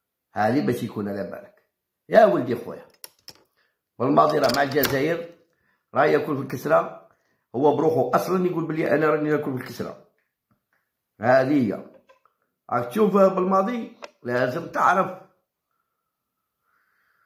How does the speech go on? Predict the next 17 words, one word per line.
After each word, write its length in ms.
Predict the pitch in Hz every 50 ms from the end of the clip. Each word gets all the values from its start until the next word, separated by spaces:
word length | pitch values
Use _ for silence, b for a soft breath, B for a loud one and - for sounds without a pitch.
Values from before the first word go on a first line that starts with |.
| _ _ _ _ _ _ _ _ _ _ _ _ -
ايوا 640 | 120 120 135 135 135 131 120 120 117 113 107 104 101
صاحبي، 520 | 101 - 101 95 95 92 92 98 98 98
يا. 240 | 95 87 87 - - - - _ _ _ _ _ _ _ -
هاو 220 | 98 107 120 123
تخسب 340 | 117 - 117 - - - 113
لك، 500 | 110 117 117 107 107 117 110 107 104 98
خسب 220 | - - - 113
لك، 360 | 110 113 117 107 98 117 98 98
خسب 280 | - - 117 107 110
لك، 280 | 113 107 - 123 101 -
خسب 280 | - - - 110 107
لك 120 | 110 110 107
سهلة 400 | - - 117 110 113 120 135 120
ولا؟ 260 | 107 101 92 - - - - _ _ _ _ _ _ _ _ _ _ -
<coughs> 1600 | - - - - - 480 - - - - - - - - _ _ _ _ _ _ _ _ _ _ _ _ _ _ _ - -
أمالك، 500 | 180 185 196 208 196 202 190 - - 180
آه، 600 | 175 175 170 160 156 147 139 139 135 123 - -